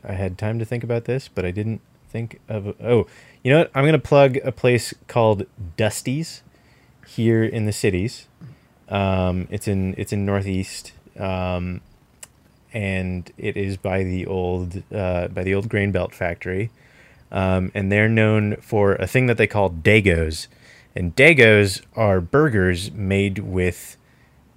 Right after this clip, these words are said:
uh, Italian sausage meat. Um,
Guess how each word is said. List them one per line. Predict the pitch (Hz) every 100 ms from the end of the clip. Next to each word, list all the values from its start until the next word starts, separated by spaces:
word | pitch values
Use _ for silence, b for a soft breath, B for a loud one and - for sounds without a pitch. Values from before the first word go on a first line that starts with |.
| -
uh, | 98 92 90 87 107
Italian | - 113 110 101
sausage | - 107 113 143 147
meat. | 180 - - b b b b b _ -
Um, | 110 98 92 90 90 90 87